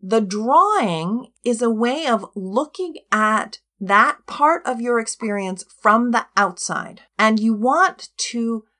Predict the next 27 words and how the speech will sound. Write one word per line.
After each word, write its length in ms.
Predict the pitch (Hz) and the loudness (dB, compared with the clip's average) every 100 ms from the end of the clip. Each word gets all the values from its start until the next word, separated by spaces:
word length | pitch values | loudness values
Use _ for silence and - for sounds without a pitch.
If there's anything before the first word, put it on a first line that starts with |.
| _ | _
separate 920 | - - - 349 381 403 320 254 247 | -16 -14 2 4 4 0 -2 -2 -2
your 140 | 220 | -4
sense 300 | 220 233 233 | -6 -4 -4
of 80 | 240 | 0
identity 1000 | 202 196 190 247 269 254 - 160 151 151 - _ | -2 -2 -2 -4 -4 -8 -10 -8 -8 -10 -16 _
from 560 | _ - - 226 240 254 | _ -12 2 4 4 2
that 220 | 240 226 | 0 0
experience. 960 | 202 - - 202 175 151 - - - - _ - | -2 -6 -4 -2 0 -2 -6 -10 -12 -12 _ -2
That 160 | 196 196 | 0 2
experience 800 | 196 - - 254 294 311 320 302 | 0 -4 -2 0 2 0 -2 -2
is 160 | 254 | -2
an 80 | 226 | -2
experience 840 | 185 - - - 226 247 247 240 220 | -2 -4 -6 -2 0 0 0 0 0
that 200 | 165 - | -6 -8
you 500 | 175 180 220 254 262 | -4 0 2 2 -2
have, 720 | 240 - 220 196 156 76 - _ _ | -6 -2 2 4 4 0 -4 _ _
but 180 | - - | -6 -4
you 720 | 185 190 240 302 285 254 254 - | -4 0 4 4 4 4 2 4
are 160 | 202 | 4
not 460 | 214 208 180 170 - | 4 4 4 2 -2
that 180 | 190 180 | -4 -4
experience. 720 | 180 - 190 160 - - - _ | -6 -6 -4 -4 -8 -14 -16 _
Once 260 | - 294 320 | -4 -4 -2
you've 260 | 415 277 - | -4 -4 2
done 340 | 262 285 311 | 4 4 2
this 220 | 294 269 - | -2 -4 -2
exercise, 1200 | - 330 - 294 226 - 165 160 175 180 - - | 0 0 -2 -4 -4 -6 -8 -10 -14 -14 -16 -18